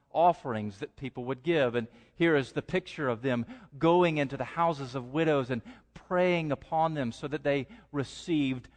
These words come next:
monetary gain from them. In other words, they're in a sense sort of extorting money from these particular widows. And both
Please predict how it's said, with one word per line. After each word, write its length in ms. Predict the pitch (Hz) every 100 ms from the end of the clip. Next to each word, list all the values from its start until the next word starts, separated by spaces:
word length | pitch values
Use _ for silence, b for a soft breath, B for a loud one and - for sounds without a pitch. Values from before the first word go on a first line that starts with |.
| b
monetary 800 | 131 139 160 180 - 156 147 131
gain 640 | 113 123 113 110 98 98 - _ _ _ _ _
from 240 | - 110
them. 480 | 101 98 101 101 98 98 _ _ _ _ _ -
In 40 |
other 120 | 117
words, 280 | 117 113 101
they're 240 | 117 117 113
in 60 |
a 60 | 107
sense 320 | - 113 107
sort 180 | - 113
of 120 | 104
extorting 680 | 107 - - 135 120 113 101
money 440 | 104 117 104 101 - _ _ _ _ _ _ _ _
from 260 | 135 117
these 200 | 117 110
particular 580 | - 120 - - 120 117
widows. 680 | 113 127 123 104 95 - - _ _ _ _ _ _
And 180 | 135 113
both 280 | 127 135 135